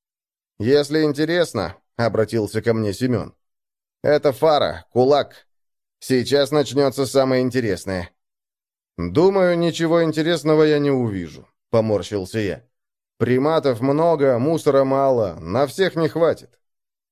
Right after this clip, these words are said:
«Хватит тем, кто сильнее и быстрее, а остальные пусть довольствуются тем, что останется».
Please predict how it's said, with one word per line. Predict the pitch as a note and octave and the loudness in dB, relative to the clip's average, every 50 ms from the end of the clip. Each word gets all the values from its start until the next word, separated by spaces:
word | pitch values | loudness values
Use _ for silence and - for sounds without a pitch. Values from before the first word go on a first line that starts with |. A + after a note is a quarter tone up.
| _ _ _ _ _ _ | _ _ _ _ _ _
«Хватит | - - F#2+ G2 A2+ A#2+ C3 B2 C3+ A#2+ - _ | -12 -8 -4 -2 0 0 0 -2 -4 -8 -8 _
тем, | - D3 D3+ D3 C3+ | 0 2 2 2 0
кто | - - D3+ | 0 0 0
сильнее | C#3+ A#2+ D3 D3+ C#3 C3+ C#3+ D3+ D3+ D3 C#3+ | 0 2 0 0 0 0 0 2 2 2 2
и | C#3 | 2
быстрее, | C3 C3+ B2+ B2 - D3 D#3+ D#3 C#3 A2 F2+ E2 - _ _ _ | 0 0 -2 -2 -4 -2 0 2 2 2 0 -4 -8 _ _ _
а | - G2+ A2+ C3 D#3 E3 | -6 -4 -2 0 -2 -2
остальные | E3 - - G3+ G3+ G3+ G#3 G3+ G3 | -2 -2 -2 -2 0 0 0 -2 -2
пусть | - - F#3+ F3+ D3+ | 0 0 -2 -2 2
довольствуются | D3 F3 D#3+ E3+ F3 D#3+ C#3 - D#3 D#3+ D#3+ C#3+ A#2 C#3 | 2 2 2 2 0 0 -2 -4 -2 -2 0 0 -2 -2
тем, | A#2 C3+ C#3+ C#3+ | -2 0 0 -2
что | B2 - D#3 D3 | 0 0 0 0
останется». | C3+ - - B2+ A#2 A2+ A2+ G2+ - - E2+ F2 | 0 0 0 0 0 0 -2 -6 -6 -10 -12 -12